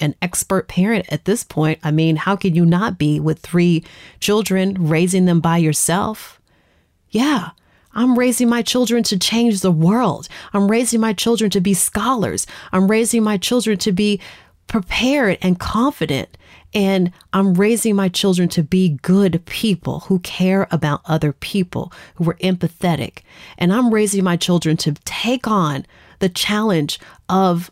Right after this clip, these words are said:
a certain thing and excel. I'm raising my children for excellence. But raising them for excellence also means that they need the truth.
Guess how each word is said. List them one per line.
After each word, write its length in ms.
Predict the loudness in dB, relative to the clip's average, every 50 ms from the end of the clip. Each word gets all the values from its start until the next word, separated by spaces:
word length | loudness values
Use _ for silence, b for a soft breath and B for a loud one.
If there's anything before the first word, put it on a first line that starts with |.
| _ _
a 60 | -2
certain 380 | 0 0 0 0 0 0 -2 -2
thing 460 | -2 0 0 0 0 0 0 -2 -4 -6 _ -2
and 140 | 0 0
excel. 760 | 0 0 -2 -4 -2 -2 -2 -2 -2 0 0 -2 -2 -6 -10 b b b b b b b b
I'm 240 | 0 2 4 4 4
raising 640 | 2 2 2 2 2 2 2 0 0 2 2 0 2
my 180 | 2 2 2 0
children 640 | 0 -2 -2 0 2 2 2 2 2 2 0 0 -2
for 240 | -2 -2 -2 -2 -2 _ _
excellence. 800 | -4 -4 -2 -2 -2 -2 -2 -4 -4 -8 -8 -6 -6 -6 -6 -8 b b b b b b b b b b b b 0
But 160 | 0 2 2
raising 640 | 2 2 4 4 4 2 2 2 2 2 2 2 2
them 320 | 2 2 2 0 0 -2
for 240 | -4 -4 -4 -4 -4 _ _
excellence 560 | -4 -4 -2 -2 -2 0 2 2 0 0 -4 -6 _
also 480 | -2 0 2 2 0 0 0 0 2 4
means 800 | 4 4 4 4 2 2 0 -2 -4 -6 -6 -6 -6 -6 -8 b b b b b b b b b b b b b b _
that 360 | -4 -2 -2 -2 -2 -4 -2 0
they 160 | 2 2 4
need 240 | 4 4 4 4 2
the 80 | 0 -2
truth. 640 | -2 -2 -2 -2 -2 -2 -4 -8 -14 -16 -18 -20